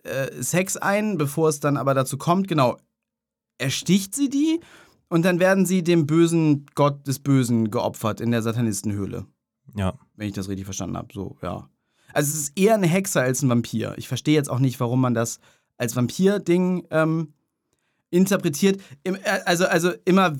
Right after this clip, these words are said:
Speaker 1: wenn's ans Töten geht, dann, dann sieht's halt nicht mehr aus wie die junge Frau, in deren Körper das gerade lebt, sondern hat
Speaker 2: Hm.
Speaker 1: so eine, so eine, so eine ziemlich coole Monstermaske,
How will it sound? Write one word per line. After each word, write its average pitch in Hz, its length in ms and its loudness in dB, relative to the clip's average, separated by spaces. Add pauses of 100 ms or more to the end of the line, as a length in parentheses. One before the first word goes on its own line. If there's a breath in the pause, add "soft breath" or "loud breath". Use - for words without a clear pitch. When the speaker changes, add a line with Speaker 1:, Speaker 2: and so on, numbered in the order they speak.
Speaker 1:
wenn's 170 340 2
ans 160 220 0
Töten 233 400 2
geht, 208 260 0
dann, 165 220 2
dann 156 240 4
sieht's 170 200 0
halt 151 180 2
nicht 180 120 0
mehr 190 200 2
aus 165 240 2
wie 160 100 0
die 147 100 0
junge 160 200 4
Frau, 156 320 2
in 156 80 2
deren 151 220 2
Körper 196 300 2
das 180 180 -4
gerade 170 200 0
lebt, 165 260 2
sondern 143 320 2
hat 139 100 4
Speaker 2:
Hm. 107 40 2
Speaker 1:
so 104 100 0
eine, 139 180 2
so 131 80 0
eine, 131 120 2
so 127 80 -2
eine 127 120 0
ziemlich 226 280 2
coole 190 240 0
Monstermaske, 190 720 -2